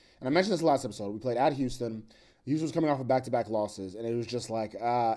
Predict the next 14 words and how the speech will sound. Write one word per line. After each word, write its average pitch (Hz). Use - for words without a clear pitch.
either 123
Houston 214
sucks, 120
which 123
I 123
know 123
they 131
don't, 98
or 170
we're 143
gonna 131
get 120
ran. 98
And 62